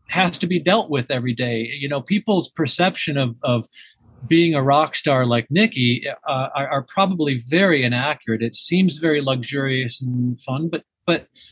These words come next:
I would say that most people that reach that level would, would tell you, you know,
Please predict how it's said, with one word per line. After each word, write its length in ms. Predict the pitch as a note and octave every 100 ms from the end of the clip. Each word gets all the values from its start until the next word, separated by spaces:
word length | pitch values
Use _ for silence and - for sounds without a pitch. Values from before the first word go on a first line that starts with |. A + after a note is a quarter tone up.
| _
I 140 | F#3+ A3+
would 200 | A3+ F#3
say 200 | G#3 G3
that 160 | D#3
most 300 | D#3 F#3+ F3+
people 240 | - F#3 D#3
that 140 | C3+
reach 260 | C#3+ F3+ -
that 300 | C#3 E3 -
level 540 | D3+ G3 F3 D3 C#3+
would, 220 | C#3 C#3+ C3+ _ -
would 160 | E3+
tell 260 | - F3+ A3+
you, 160 | G#3+ D3
you 220 | C#3 D3
know, 280 | C#3+ C#3+